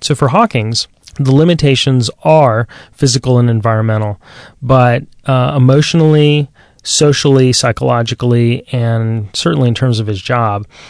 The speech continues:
uh, his functioning is a very high level. Now, there are clarifiers that you can use for the gaf score, um, and those would be next to the score you would put in parentheses, current, highest in past year,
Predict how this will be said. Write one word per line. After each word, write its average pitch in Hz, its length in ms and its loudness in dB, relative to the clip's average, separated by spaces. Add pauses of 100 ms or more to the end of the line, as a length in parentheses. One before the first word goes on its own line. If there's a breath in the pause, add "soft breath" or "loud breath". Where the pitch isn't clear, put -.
(240 loud breath)
uh, 123 160 0
his 113 160 -2
functioning 127 340 0
is 110 100 -2
a 110 40 -4
very 110 280 -2
high 107 200 -6
level. 104 400 -8 (300 soft breath)
Now, 135 280 2
there 139 220 2
are 120 60 2
clarifiers 143 640 2
that 123 120 -4
you 120 80 -4
can 123 160 -2
use 117 260 0
for - 160 -4
the 117 100 0
gaf 107 280 -4
score, 104 480 -4 (400)
um, 110 460 -2
and 117 140 0
those 113 200 0
would 113 140 -4
be 110 360 -4 (300 loud breath)
next 135 280 -2
to 139 60 0
the 123 120 2
score 113 280 -2
you 113 220 0
would 104 160 -4
put 120 140 -2
in 110 100 -2
parentheses, 110 560 -6
current, 127 560 -2 (120)
highest 127 460 0
in 107 100 -4
past 107 360 -8
year, 131 320 0